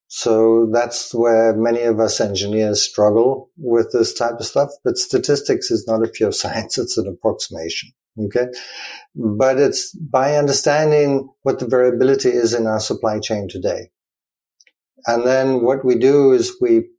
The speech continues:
model, we plan, because a plan is a model. We plan with that variability. Now, people have been doing this more and more on the demand side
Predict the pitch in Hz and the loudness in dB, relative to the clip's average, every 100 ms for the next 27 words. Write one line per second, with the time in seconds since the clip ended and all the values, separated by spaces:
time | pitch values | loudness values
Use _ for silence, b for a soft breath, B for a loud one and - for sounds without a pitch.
0 | _ - 151 107 117 147 143 107 123 135 | _ -14 -4 0 2 2 2 2 2 0
1 | - _ _ 117 107 110 - - 156 160 | -8 _ _ 0 2 2 -2 -2 0 2
2 | 143 92 101 110 _ 113 117 107 107 - | 0 -2 -8 -10 _ -4 -2 0 -2 -2
3 | 139 143 131 123 127 131 127 117 92 - | -2 0 0 2 2 2 0 0 -4 -10
4 | _ _ _ _ _ - 113 131 127 135 | _ _ _ _ _ -2 0 2 0 -2
5 | 139 143 139 110 127 127 127 117 - 120 | 0 2 0 2 2 2 -2 -2 0 2
6 | 113 110 135 117 101 - - _ _ _ | 2 2 2 0 -4 -12 -16 _ _ _
7 | _ _ 123 123 131 127 131 143 156 131 | _ _ -2 0 2 0 0 -6 -12 -4
8 | 156 180 165 123 117 123 113 104 131 170 | -2 2 0 0 -2 0 0 2 2 2
9 | 127 117 - 120 120 113 117 117 113 107 | 0 0 0 0 2 2 2 2 0 -2
10 | 101 104 113 110 - 92 - | -2 0 0 0 -4 -8 -8